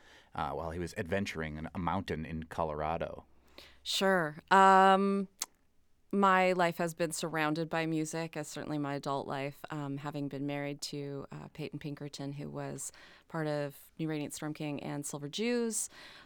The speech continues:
Speaker 2: uh, the latter of whom he was on tour with when my brother died. And somehow the universe threw me a bone, and he ended up being home the night that I got the call, which was a huge gift. And, um,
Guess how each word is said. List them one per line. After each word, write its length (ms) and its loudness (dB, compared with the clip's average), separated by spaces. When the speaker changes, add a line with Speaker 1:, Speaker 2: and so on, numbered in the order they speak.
Speaker 2:
uh, 200 2
the 100 -4
latter 340 4
of 120 -2
whom 220 0
he 120 -4
was 180 -6
on 140 -4
tour 300 -4
with 340 -4
when 680 -4
my 180 -4
brother 320 -6
died. 480 -8
And 480 -4
somehow 640 4
the 120 -6
universe 420 -2
threw 160 -4
me 120 0
a 60 -2
bone, 320 -2
and 80 -2
he 80 -2
ended 160 -6
up 120 -6
being 160 -4
home 600 -2
the 100 -2
night 400 -2
that 300 -4
I 80 -4
got 180 -4
the 80 -8
call, 520 -4
which 200 -6
was 120 -4
a 40 -6
huge 280 -6
gift. 420 -6
And, 380 -2
um, 380 -4